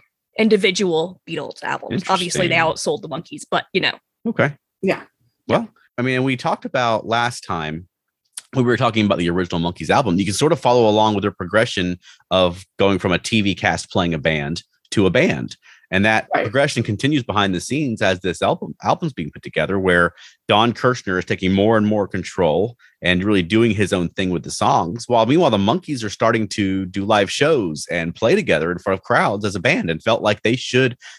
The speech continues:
Speaker 2: have i-, more input rather than less input in the album.
Speaker 1: Yeah. And they were surprised <laughs> when this was le-, <laughs> released.
Speaker 2: <laughs>
Speaker 1: They,
Speaker 3: They
Speaker 1: they
Speaker 3: were not, a-, yeah, they didn't know about it. And they were on tour.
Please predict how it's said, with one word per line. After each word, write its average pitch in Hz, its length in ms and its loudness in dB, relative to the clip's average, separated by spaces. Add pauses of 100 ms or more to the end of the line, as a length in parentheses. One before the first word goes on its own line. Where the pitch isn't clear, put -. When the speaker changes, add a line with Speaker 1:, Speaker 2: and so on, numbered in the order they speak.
(100)
Speaker 2:
have 110 260 0 (160)
i-, 107 60 -4
more 143 280 0
input 82 380 -8
rather 87 180 -4
than 90 160 -2
less 131 260 0
input 78 360 -6
in 78 80 -10
the 73 100 -6
album. - 340 -14 (140)
Speaker 1:
Yeah. 208 240 -2 (140)
And 196 340 -6
they 196 160 -4
were 233 240 0
surprised 254 800 -4
<laughs> 277 300 -4
when 220 140 -4
this 185 160 -6
was 190 220 -6
le-, 170 200 -6 (120)
<laughs> 190 140 -8
released. 233 800 -2
Speaker 2:
<laughs> 127 40 -2 (1040)
Speaker 1:
They, 240 80 0
Speaker 3:
They 269 180 0
Speaker 1:
they 262 80 2
Speaker 3:
were 269 80 2
not, 262 380 0
a-, 202 220 0 (180)
yeah, 208 240 0
they 220 120 0
didn't 208 220 0
know 240 180 2
about 175 260 2
it. 175 140 0
And 190 220 -2
they 214 120 2
were 214 120 4
on 214 160 0
tour. 262 420 0